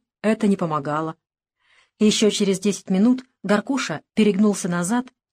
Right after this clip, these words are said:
и выпятил живот, чтобы сумка не болталась. Поймав мой взгляд, он через силу улыбнулся.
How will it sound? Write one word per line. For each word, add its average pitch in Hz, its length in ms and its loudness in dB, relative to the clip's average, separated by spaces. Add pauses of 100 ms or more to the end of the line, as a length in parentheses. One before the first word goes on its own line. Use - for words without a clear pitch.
и 208 120 2
выпятил 254 440 0
живот, 208 520 0
чтобы 185 320 -2
сумка 240 300 2
не 185 120 2
болталась. 147 600 -6 (220)
Поймав 196 460 4
мой 190 160 4
взгляд, 185 480 -2 (320)
он 320 160 4
через 180 320 0
силу 202 260 2
улыбнулся. 151 680 -6